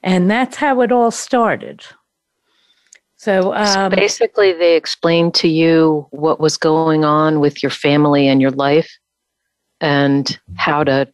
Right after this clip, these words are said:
Speaker 2: kind of hone it in and focus it and understand what it was that you guys were all doing as a natural habit. Does that
Speaker 1: Um,
Speaker 2: sound like
Speaker 1: yeah.
Speaker 2: a way to s-, almost explain it?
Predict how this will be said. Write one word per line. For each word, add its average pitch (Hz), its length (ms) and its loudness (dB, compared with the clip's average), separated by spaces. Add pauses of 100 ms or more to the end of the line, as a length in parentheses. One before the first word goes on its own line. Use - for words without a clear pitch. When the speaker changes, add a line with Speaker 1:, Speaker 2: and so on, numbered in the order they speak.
(120)
Speaker 2:
kind 143 220 0
of 127 100 -2
hone 147 320 -2
it 143 120 0
in 143 200 2
and 127 140 0
focus 143 420 -2
it 151 160 0
and 143 100 -2
understand 139 640 0
what 139 140 0
it 135 100 0
was 135 360 0
that 127 140 0
you 139 120 -2
guys 131 320 0
were 131 160 0
all 131 140 0
doing 135 420 0
as 131 160 -2
a 123 180 -4 (120)
natural 135 680 -4 (1400)
habit. 185 400 -4 (920)
Does 240 100 -2
that 247 140 0
Speaker 1:
Um, 254 280 -6 (300)
Speaker 2:
sound 175 200 -2
like 175 100 0
Speaker 1:
yeah. 269 180 2
Speaker 2:
a - 20 0
way 180 160 0
to 175 100 -2
s-, 170 200 -6
almost 170 400 -2
explain 180 400 -2
it? 185 160 -4